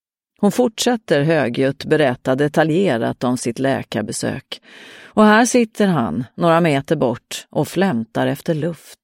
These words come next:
Är det så här han ska sluta sina dagar? Vid ett skrivbord med andra människor nära, fast ändå så långt borta.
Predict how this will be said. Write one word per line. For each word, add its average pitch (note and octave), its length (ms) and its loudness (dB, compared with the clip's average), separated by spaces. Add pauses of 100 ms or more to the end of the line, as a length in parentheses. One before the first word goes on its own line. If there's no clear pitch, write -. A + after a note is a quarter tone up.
(920)
Är G#3 140 6
det A3+ 100 6
så C4+ 100 2
här A#3+ 320 2
han F#3 160 2
ska F#3 180 0
sluta F3+ 460 -2
sina C3 260 -2
dagar? B2+ 560 -4 (320)
Vid E3+ 100 4
ett D#3+ 80 0
skrivbord D#3+ 800 0
med F3+ 160 2
andra C#3 320 2
människor D3 440 0
nära, D3 560 -2 (720)
fast F#3+ 260 0
ändå E3 480 0
så F3 220 0
långt C3 400 -2
borta. - 580 -8